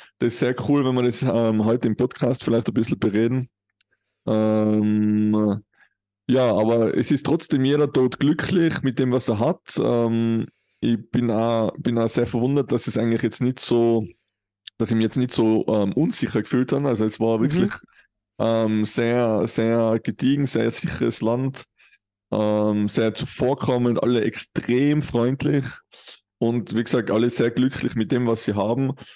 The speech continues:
Speaker 1: Natürlich ist immer noch die Weiß-Schwarz-Sparte sehr weit auseinander.
Speaker 2: Mhm.
Speaker 1: Ähm, also der weiße Mann ist da unten immer noch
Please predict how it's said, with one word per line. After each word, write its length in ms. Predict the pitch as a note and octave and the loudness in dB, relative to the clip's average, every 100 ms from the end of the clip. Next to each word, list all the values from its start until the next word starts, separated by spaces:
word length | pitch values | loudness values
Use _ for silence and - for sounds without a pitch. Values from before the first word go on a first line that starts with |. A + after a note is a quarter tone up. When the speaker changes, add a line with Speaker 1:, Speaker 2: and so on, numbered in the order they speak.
| _ _ _ - | _ _ _ -4
Speaker 1:
Natürlich 720 | B2+ B2+ E3 E3 D#3+ E3 D#3 | -4 -2 -2 0 2 2 0
ist 300 | D3 D#3 - | 0 -4 -2
immer 220 | D3+ D#3 C#3+ | -4 -2 0
noch 160 | C#3 | 0
die 340 | C3+ C3 B2+ B2 | 0 2 2 0
Weiß-Schwarz-Sparte 1600 | A2+ A2+ C#3 C3+ - - - B2 B2+ C3+ - - B2 C3+ B2 A#2+ | 0 0 0 0 -2 -6 -2 0 0 0 -4 -2 0 0 0 0
sehr 420 | B2 B2 B2 C3 B2 | 0 -2 0 0 0
weit 260 | B2 B2 | 0 0
auseinander. 560 | A#2+ A#2+ A#2+ B2+ C#3 C#3+ | 0 0 -2 0 0 0
Speaker 2:
Mhm. 300 | D3+ D#3+ D#3 | 0 -2 -4
Speaker 1:
Ähm, 800 | G#2 A2+ A2+ A#2 A#2 A#2 A#2 A#2 _ - - - | -2 0 0 0 0 -2 -2 -4 _ -20 -20 -8
also 200 | G#2+ A2+ | -4 0
der 100 | G#2+ | 0
weiße 280 | A2+ A#2+ A#2+ | 0 0 0
Mann 180 | A#2+ B2+ | 0 0
ist 180 | A#2+ | 0
da 40 | B2+ | -2
unten 400 | A#2+ B2 B2 A2+ | -2 -2 -2 0
immer 200 | B2+ C3 | 0 0
noch 460 | A#2+ A#2+ A#2+ A#2 | 0 2 0 -4